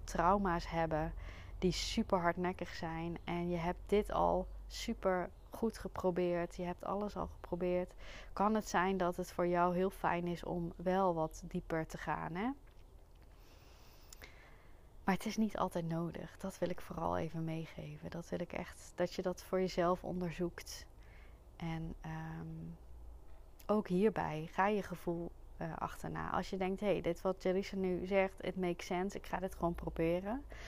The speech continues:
Misschien denk je, "Nee, dat spreekt me niet aan, ik heb daar een andere visie op. Ik geloof wel in, ehm, ja, dat ik wat meer werk te doen heb. Dat ik wat meer, eh,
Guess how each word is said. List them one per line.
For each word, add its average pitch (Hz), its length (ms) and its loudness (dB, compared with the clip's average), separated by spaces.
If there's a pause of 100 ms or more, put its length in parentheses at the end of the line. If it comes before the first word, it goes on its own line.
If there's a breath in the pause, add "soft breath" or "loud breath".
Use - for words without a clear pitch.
(200 loud breath)
Misschien 196 360 2
denk 190 180 4
je, 202 80 0
"Nee, 226 340 4
dat - 120 -2
spreekt 196 320 2
me 180 80 2
niet 190 240 4
aan, 196 280 6
ik - 140 0
heb - 160 0
daar 170 140 -2
een 165 120 -4
andere 175 340 2
visie 202 420 0
op. 190 220 2 (400 loud breath)
Ik 175 160 0
geloof 170 400 2
wel 175 360 2
in, 180 400 -2
ehm, 175 480 -4 (460)
ja, 196 180 4
dat 170 160 0
ik 175 120 -2
wat 175 140 2
meer 180 220 2
werk 175 260 4
te - 140 0
doen 180 200 0
heb. 170 200 0 (960)
Dat 151 200 -2
ik 160 100 -2
wat 170 140 2
meer, 165 320 0
eh, 170 260 0